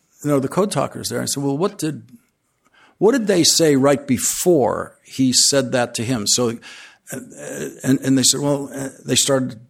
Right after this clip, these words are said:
playing it 'cause none, no one had any idea what the code talkers, <laughs> uh, what, what, uh, Mister McDonald, the leader of the code, code talkers, had said. And, and they played me a few sentences. I said, "No, no, just go all the way back. Let me see every word he said."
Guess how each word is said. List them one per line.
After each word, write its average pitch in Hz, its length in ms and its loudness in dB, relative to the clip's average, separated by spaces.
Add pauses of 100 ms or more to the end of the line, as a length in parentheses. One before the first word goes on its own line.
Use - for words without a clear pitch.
(220)
playing 156 300 2
it 92 120 -12
'cause 110 200 0
none, 127 400 4
no 131 80 4
one 139 100 4
had 127 160 4
any 127 180 2
idea 117 480 -2 (200)
what - 160 -4
the - 80 -6
code 120 260 2
talkers, - 480 2 (300)
<laughs> 196 280 -2
uh, 120 340 4
what, 123 340 0
what, 123 320 0
uh, 120 120 0
Mister 117 240 4
McDonald, 120 600 2
the 113 100 0
leader 117 300 0
of 107 40 -2
the 104 60 -4
code, 127 260 -4 (200)
code 135 180 0
talkers, 110 300 -4
had 120 100 -8
said. - 320 0 (840)
And, 127 440 4
and 123 200 4
they 127 100 4
played 131 340 2
me 127 100 4
a 117 40 0
few 123 160 -2
sentences. 120 300 0
I 117 100 0
said, 131 140 0
"No, 160 100 4
no, 139 220 4
just - 260 2
go 156 140 4
all 160 320 4
the 151 40 2
way 143 120 4
back. 135 160 0
Let 156 100 2
me 165 60 2
see 147 200 2
every 127 220 2
word 110 160 -2
he 104 80 -10
said." - 220 -6